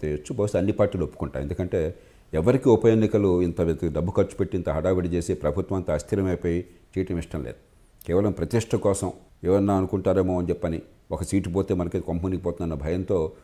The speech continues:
వందల కోట్లు ఖర్చు పెడుతున్నారు. సమయం అంతా పోతుంది, మళ్ళీ మధ్యలో తాయిలాలు, పరిపాలన కుంటుపడుతున్నమాట వాస్తవం. ఉప ఎన్నికలు అవసరం లేకుండా చేయొచ్చు. ఈ రెండు మార్పులు మినహాయించి మీకు పెద్దగా దీన్ని చేయాల్సిన అవసరం లేదు.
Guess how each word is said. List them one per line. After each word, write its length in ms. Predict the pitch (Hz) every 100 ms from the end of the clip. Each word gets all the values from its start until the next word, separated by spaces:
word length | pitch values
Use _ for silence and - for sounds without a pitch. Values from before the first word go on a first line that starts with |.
| - -
వందల 240 | 76 98
కోట్లు 300 | 101 104 95 90
ఖర్చు 220 | 80 113
పెడుతున్నారు. 480 | 107 98 113 110 156
సమయం 320 | - 82 101
అంతా 200 | 104 110
పోతుంది, 480 | - 107 - 113 143
మళ్ళీ 200 | 104 95
మధ్యలో 300 | 85 85 104
తాయిలాలు, 560 | - 80 92 98 135 147 - - -
పరిపాలన 320 | 95 104 98
కుంటుపడుతున్నమాట 720 | - 82 - 76 78 73 71
వాస్తవం. 360 | 58 - - - - _ _ _ -
ఉప 120 | 98
ఎన్నికలు 320 | 135 127 110
అవసరం 280 | 98 92 92
లేకుండా 320 | 85 - 73 - 50
చేయొచ్చు. 560 | - - - _ 92
ఈ 40 | 95
రెండు 200 | 107 131
మార్పులు 380 | 139 131 131
మినహాయించి 720 | 107 98 101 95 76 82 71 - - -
మీకు 520 | 98 95 92 85 82 -
పెద్దగా 240 | 85 107
దీన్ని 300 | 104 90 78
చేయాల్సిన 240 | 87 85 73
అవసరం 240 | 73 65
లేదు. 120 | 57